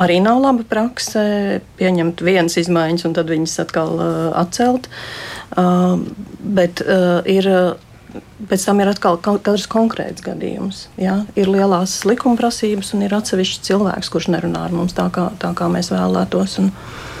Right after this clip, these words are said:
un, ā, jā, saprast, ā,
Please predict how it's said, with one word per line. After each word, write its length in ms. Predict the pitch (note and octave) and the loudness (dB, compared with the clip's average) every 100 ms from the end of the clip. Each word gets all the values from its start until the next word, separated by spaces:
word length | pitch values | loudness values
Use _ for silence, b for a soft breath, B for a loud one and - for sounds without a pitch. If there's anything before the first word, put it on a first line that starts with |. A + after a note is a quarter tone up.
| B B B - | B B B 0
un, 240 | F#3 F3+ | 2 4
ā, 140 | F3+ F3+ F3+ F#3 F#3 F#3 F#3 F#3 - - | 4 4 2 2 2 2 2 0 -4 0
jā, 180 | F#3 F#3 F#3+ - - | 2 2 0 -4 -14
saprast, 640 | - G3 F#3 E3+ - - - | -4 -2 0 0 -2 -10 -10
ā, 260 | F#3+ F#3+ | -6 -4